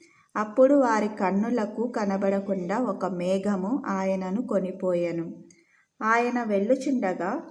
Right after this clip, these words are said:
వారు ఆకాశము వైపు తేరి చూచుచుండిరి. ఇదిగో, తెల్లని వస్త్రములు ధరించుకొనిన ఇద్దరు మనుషులు వారి యొద్ద నిలిచి, "గలిలయ మనుషులారా, మీరెందుకు నిలిచి ఆకాశము వైపు చూచుచున్నారు?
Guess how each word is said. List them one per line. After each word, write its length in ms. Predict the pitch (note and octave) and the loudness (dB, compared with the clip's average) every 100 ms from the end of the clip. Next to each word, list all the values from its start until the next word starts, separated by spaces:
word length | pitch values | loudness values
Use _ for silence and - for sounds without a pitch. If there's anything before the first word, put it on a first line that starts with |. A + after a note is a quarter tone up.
| - _ - | -20 _ -6
వారు 280 | G#3 G#3 G#3+ | 0 2 2
ఆకాశము 760 | G3+ F#3+ G#3+ C4+ C#4 D4+ C#4+ | 4 2 2 0 0 2 4
వైపు 320 | C4+ C4 - A#3 | 4 2 -2 -2
తేరి 440 | G#3+ F#3 F#3 F#3+ G3+ | 0 2 2 0 -2
చూచుచుండిరి. 840 | F#3 - - F3 E3+ E3+ E3+ - - - _ _ | -6 -8 -8 -6 -2 0 -2 -6 -14 -20 _ _
ఇదిగో, 420 | A3 A3 B3 C4 C#4+ | -2 4 6 8 6
తెల్లని 540 | C#4 G#3+ A3+ C4+ D4+ | 6 4 4 4 4
వస్త్రములు 600 | C#4 G#3+ - A#3+ B3 B3 | 2 0 -2 0 4 4
ధరించుకొనిన 840 | A3 G3 F#3 G3 A3 - G#3+ G3+ G3 | 4 2 2 0 -2 -4 -2 -2 0
ఇద్దరు 460 | G3 G3 G3 F#3+ | -2 0 2 2
మనుషులు 800 | F#3+ F3+ F3 F#3+ A3+ G#3+ G#3 C#4+ - - - | 0 -2 -6 -4 -2 0 -2 -4 -10 -14 -4
వారి 320 | G3+ G3+ G3+ | 0 2 4
యొద్ద 280 | G3 F#3+ G3+ | 2 2 0
నిలిచి, 840 | G#3 G3 F3 F3 - A3+ - - - - _ _ _ G#3 | 0 0 -2 -6 -2 -2 -2 -6 -16 -20 _ _ _ 0
"గలిలయ 480 | G#3+ A#3 C#4 D4+ D4+ | 4 4 4 4 4
మనుషులారా, 960 | C4+ G#3 G3+ - G3+ F3+ F3 F3 A3+ C#4+ - - _ - | 2 2 -2 -2 -2 -2 0 0 -2 -4 -12 -20 _ -4
మీరెందుకు 600 | A3 A#3+ A#3 A3 C4 - | 0 2 2 4 2 4
నిలిచి 460 | D#4+ B3+ B3 B3 C#4+ | 4 4 4 0 0
ఆకాశము 720 | G#3+ G#3 A3 A#3 B3+ A#3+ A3+ | 0 -2 -4 -4 -4 -4 -4
వైపు 260 | A3 A3 A3 | -4 -4 -4
చూచుచున్నారు? 1080 | G#3+ G3 G3 - G3+ F#3+ F#3+ F#3+ F#3 F#3+ | -2 -4 -4 -6 -4 -2 -2 -2 -2 -6